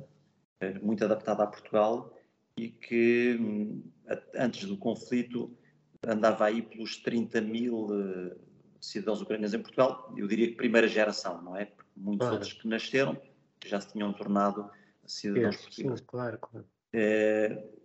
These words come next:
Speaker 1: com a, a vaga de refugiados, o número terá subido de trinta mil para oitenta e cinco, oitenta e sete mil. Todos muito integrados, muito bem recebidos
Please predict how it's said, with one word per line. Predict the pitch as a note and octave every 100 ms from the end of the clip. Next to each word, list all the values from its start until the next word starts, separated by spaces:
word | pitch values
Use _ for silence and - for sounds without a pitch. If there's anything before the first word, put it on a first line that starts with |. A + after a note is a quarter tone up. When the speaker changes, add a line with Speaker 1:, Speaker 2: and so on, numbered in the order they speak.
| - - _
Speaker 1:
com | C3 C3 B2 B2
a, | G2 G2+ G#2+ G#2+ -
a | G#2+
vaga | A#2+ A#2 A2+ A2
de | G#2+
refugiados, | - - A#2 G#2+ B2+ C3+ C#3 D3+ D3 - _ _ _ _ _ _ _ _ - - - - _ -
o |
número | A#2+ A#2 B2
terá | - A#2+ A2+
subido | - A2 G#2+ B2+ B2 D3 -
de | -
trinta | - A2+ G#2+ A#2
mil | A2 B2+ B2
para | - B2 B2+ A#2+ - - _ _ _ _
oitenta | - F#2+ G#2+ G#2+
e |
cinco, | G#2 - B2+ -
oitenta | G#2 G#2+
e | G#2
sete | - A#2 -
mil. | G2+ - - - _ _ _ _ _
Todos | - A#2 G2+ G2+
muito | A2+ B2+ B2
integrados, | A#2+ C3 E3 F3 C3+
muito | C3 C3 -
bem | - C3
recebidos | - - - B2+ C#3+ D3+ E3+ E3+